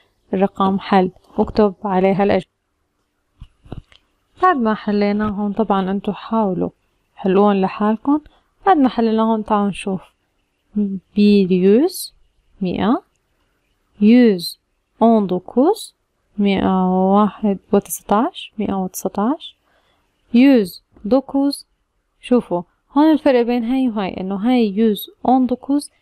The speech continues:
مائة وتسعتاشر، يعني مائة وتسعتاش، يوز دوكوز يعني مائة وتسعة، مو مائة وتسعتاش، مائة وتسعة.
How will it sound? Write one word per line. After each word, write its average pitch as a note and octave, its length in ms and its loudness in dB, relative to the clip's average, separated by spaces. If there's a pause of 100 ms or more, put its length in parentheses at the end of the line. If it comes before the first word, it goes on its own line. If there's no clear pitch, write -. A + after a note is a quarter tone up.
(200)
مائة A3 420 0 (280)
وتسعتاشر، G#3+ 920 0
يعني F#3+ 200 0
مائة G3 180 -2
وتسعتاش، G#3 720 -2 (440)
يوز D4 280 6
دوكوز C4+ 400 0
يعني G#3+ 240 0
مائة B3+ 220 4
وتسعة، G#3+ 460 -2 (440)
مو A3+ 160 4
مائة B3 200 4
وتسعتاش، A#3+ 760 -2
مائة A#3 160 4
وتسعة. F#3 480 -6